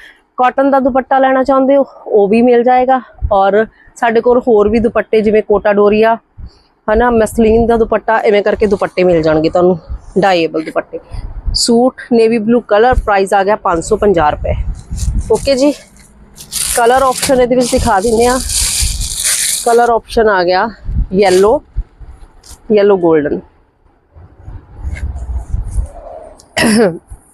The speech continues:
ਲਓ ਜੀ, ਕਲਰ ਬਹੁਤ ਸੋਹਣਾ ਖਿੜਿਆ ਖਿੜਿਆ ਕਲਰ ਆਊਗਾ, ਨਾਲ ਯੈਲੋ ਦੀ ਹੀ ਮੈਚਿੰਗ ਬਾਟਮ ਆਊਗੀ ਔਰ ਇੱਕ ਇਹਦੇ ਵਿੱਚ ਮੇਰੇ ਕੋਲ ਹੋਰ ਵੀ ਪੀਸ ਹੈਗੇ, ਕਿਸੇ ਦੇ ਨਾਲ ਕੰਟਰਾਸਟ ਬਾਟਮ ਵੀ ਆ ਸਕਦੀ ਆ, ਉਹ ਤੁਹਾਨੂੰ ਪਿਕ ਸ਼ੇਅਰ ਕਰਕੇ ਦਿਖਾ ਦਿੱਤਾ ਜਾਊਗਾ।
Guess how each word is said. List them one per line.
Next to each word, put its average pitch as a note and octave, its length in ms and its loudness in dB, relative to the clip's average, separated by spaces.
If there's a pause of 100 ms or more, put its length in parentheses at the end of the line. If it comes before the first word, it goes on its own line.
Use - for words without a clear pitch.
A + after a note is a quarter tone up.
ਲਓ D#3+ 220 2
ਜੀ, E3 200 -6 (400)
ਕਲਰ A3+ 280 2
ਬਹੁਤ G#3+ 420 0
ਸੋਹਣਾ A#3 300 2
ਖਿੜਿਆ F#3+ 320 0
ਖਿੜਿਆ G#3+ 280 0
ਕਲਰ E3+ 280 0
ਆਊਗਾ, G#3 340 0 (380)
ਨਾਲ A3 260 2
ਯੈਲੋ G3+ 420 4
ਦੀ G3 240 0
ਹੀ B3 140 2
ਮੈਚਿੰਗ G#3 640 0
ਬਾਟਮ F#3+ 340 0
ਆਊਗੀ A#3 380 0 (100)
ਔਰ A#3+ 180 2 (120)
ਇੱਕ B3 140 -4 (380)
ਇਹਦੇ A3+ 160 0
ਵਿੱਚ C4+ 160 0
ਮੇਰੇ A#3+ 160 4
ਕੋਲ C4 160 2
ਹੋਰ A3 280 2
ਵੀ G#3+ 100 0
ਪੀਸ A#3 260 -2
ਹੈਗੇ, A#3+ 200 2
ਕਿਸੇ A#3+ 220 -2
ਦੇ A#3+ 100 4
ਨਾਲ C4 180 2
ਕੰਟਰਾਸਟ A3+ 600 0
ਬਾਟਮ G#3 340 0
ਵੀ A#3+ 100 4
ਆ G3+ 120 2
ਸਕਦੀ F3+ 360 0
ਆ, D4 80 2 (440)
ਉਹ C4 80 4
ਤੁਹਾਨੂੰ C4+ 240 2
ਪਿਕ A#3 220 -2
ਸ਼ੇਅਰ A#3+ 260 0
ਕਰਕੇ G#3+ 320 0
ਦਿਖਾ G3 280 -2
ਦਿੱਤਾ D#3 240 -2
ਜਾਊਗਾ। D3+ 340 -2